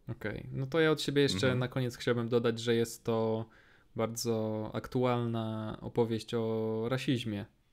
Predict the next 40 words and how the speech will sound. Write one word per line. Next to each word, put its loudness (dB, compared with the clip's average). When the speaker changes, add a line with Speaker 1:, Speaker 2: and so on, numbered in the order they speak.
Speaker 1:
też, -4
że -2
jak 0
to, -10
oni -4
mają -2
więcej -2
pieniędzy -2
od 2
nas, -2
od -2
nas -2
Amerykanów, 0
w -8
sensie 0
od 6
nas -2
mieszkających -4
na -2
tej -2
ziemi, 0
no -4
to -4
zabierzmy 0
im -4
trochę -6
tych -8
pieniędzy. -8
Jakby -4
niech, -2
niech -2
sobie 0
znajdą 2
miejsce -2
gdzie 4
indziej, 2
najlepiej 2
pod -2
naszym -2
butem. -4